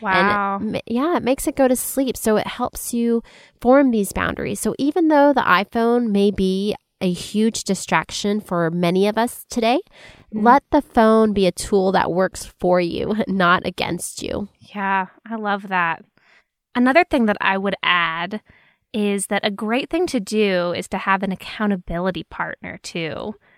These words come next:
Speaker 2: Yes.
Speaker 1: Um, you know, sometimes I have really good intentions to wake up early or to make sure that I am prioritizing Bible study.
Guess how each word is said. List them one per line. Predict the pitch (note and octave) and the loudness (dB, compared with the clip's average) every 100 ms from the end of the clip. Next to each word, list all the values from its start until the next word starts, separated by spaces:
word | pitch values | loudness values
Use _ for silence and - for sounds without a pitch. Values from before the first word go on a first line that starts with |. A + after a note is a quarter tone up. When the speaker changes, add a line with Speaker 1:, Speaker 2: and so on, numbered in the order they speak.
| _ _ | _ _
Speaker 2:
Yes. | - F2 - | -14 -12 -4
Speaker 1:
Um, | G3+ F#3+ F3+ | -2 -2 -2
you | F3+ G#3+ | -2 0
know, | G#3+ G3 F#3 F3+ F3+ - _ _ - | 2 2 0 -2 -6 -12 _ _ -10
sometimes | - - C4 C#4+ C#4+ D4 D4 - - - | -8 -2 0 2 2 0 -4 -8 -6 -4
I | F#3+ G3 | -2 -2
have | G#3+ G#3 F#3+ F#3+ F#3+ - _ _ _ | 0 2 2 0 -6 -14 _ _ _
really | G#3 G3+ G#3 | -4 -2 -2
good | B3 | -2
intentions | C4 B3+ F3 F#3 A#3 B3+ E4 E4+ - - _ - | -2 -2 -4 -4 -4 -2 -4 -6 -10 -14 _ -12
to | - G#3 F#3 F3+ G3 - - - - | -2 -2 0 -4 -8 -12 -20 -20 -14
wake | G3 A3 A3 | 0 0 2
up | B3+ | 0
early | - A3+ A3+ F#3+ E3 E3 | 2 2 2 0 -6 -6
or | - F#3 F#3 | -2 -2 -2
to | - - G3+ F#3+ F#3 F#3 - - _ - - | -4 -4 -2 -2 -2 -4 -8 -20 _ -16 -16
make | G3+ G#3 A3 | -6 -4 -2
sure | - - A#3 | -2 -2 0
that | A3 - | 0 2
I | G3 G3 | 2 2
am | F#3+ F#3 F#3+ - - - | 0 0 -2 -8 -18 -12
prioritizing | - - G#3 A3 C4 B3+ B3 A#3 A3+ A3 A3 G#3+ - _ | -6 0 2 4 4 2 2 2 2 0 0 -4 -10 _
Bible | G3 F#3+ G#3 G#3 | 4 4 6 2
study. | - - E3+ E3+ D#3 D3 | -2 -2 -2 -2 -6 -6